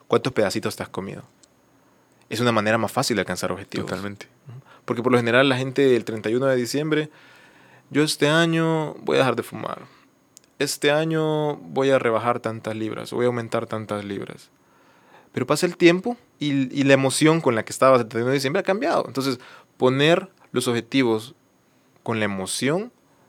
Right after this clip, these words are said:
Speaker 1: sabes que no siempre, no siempre va a perdurar.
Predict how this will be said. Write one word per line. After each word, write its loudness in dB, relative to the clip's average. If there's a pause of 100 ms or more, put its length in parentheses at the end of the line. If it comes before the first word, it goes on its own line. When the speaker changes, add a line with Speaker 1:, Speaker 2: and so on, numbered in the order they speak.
(220)
Speaker 1:
sabes 0
que 4
no -8
siempre, -2 (640)
no -4
siempre 2
va 10
a 2
perdurar. 0